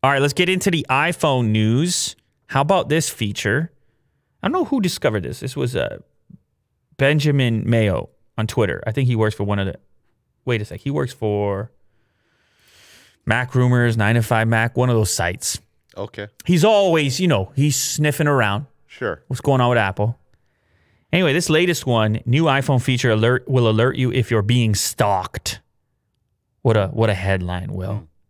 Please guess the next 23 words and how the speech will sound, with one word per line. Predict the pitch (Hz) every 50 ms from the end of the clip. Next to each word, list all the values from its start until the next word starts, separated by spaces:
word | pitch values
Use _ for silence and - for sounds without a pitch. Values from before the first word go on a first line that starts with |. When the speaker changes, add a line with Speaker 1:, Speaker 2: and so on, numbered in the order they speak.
| _
Speaker 1:
That'll | - 113 113 101
get | 101 - 104 95 -
your | 87 76
attention, | - - - 101 98 - - 85 87 -
won't | - - 104 104
it? | 117 147 - _ _ _ _ _ _ _ _ _
Speaker 2:
Yeah, | - 95 90 90 80 71 80 85 _ _ _ _ _ _ _ _ _ 82 _ _ _
I'm | - 76 80 _
perked. | - 87 73 65 _ _ _ _ _ _ _ - -
Speaker 1:
I | 123
mean, | 135 147 139
it |
actually | 123 131 139 - - 113
did | 98 113 117 107
get | 98 92 -
your | - -
attention | - - - - - - - -
'cause | - - 101 98
you | 107
sent | 98 - 104 98 - -
it | - -
to | -
me. | -